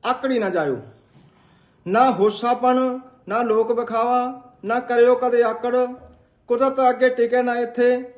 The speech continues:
ਵੱਡੇ ਵੱਡੇ ਧਾਕੜ। ਐਵੇਂ ਹੱਕ ਬਗਾਨਾ ਖਾ ਕੇ ਕਿਸੇ ਦਾ ਕਿਤੇ ਆਫਰੀ ਨਾ ਜਾਇਓ। ਕਿਤੇ ਆਕੜ ਆਕੜ ਦੇ ਵਿੱਚ ਭਰਾਵੋ ਆਕੜੀ ਨਾ ਜਾਇਓ।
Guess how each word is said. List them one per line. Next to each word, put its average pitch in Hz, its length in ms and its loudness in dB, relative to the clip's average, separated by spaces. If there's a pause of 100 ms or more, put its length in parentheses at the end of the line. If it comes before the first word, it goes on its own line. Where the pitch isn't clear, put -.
(340)
ਵੱਡੇ 208 320 4
ਵੱਡੇ 240 300 2
ਧਾਕੜ। 240 680 -2 (540)
ਐਵੇਂ 240 220 2
ਹੱਕ 208 260 -4
ਬਗਾਨਾ 233 440 0
ਖਾ 202 260 -2
ਕੇ 226 140 0
ਕਿਸੇ 233 280 2
ਦਾ 240 440 -4 (300)
ਕਿਤੇ 247 240 4
ਆਫਰੀ 240 440 2
ਨਾ 233 120 2
ਜਾਇਓ। 233 580 0 (400)
ਕਿਤੇ 247 220 4
ਆਕੜ 240 320 2
ਆਕੜ 254 300 0
ਦੇ 220 120 -4
ਵਿੱਚ 220 260 -6
ਭਰਾਵੋ 214 600 -4 (400)
ਆਕੜੀ 254 360 0
ਨਾ 180 100 -2
ਜਾਇਓ। 139 280 -4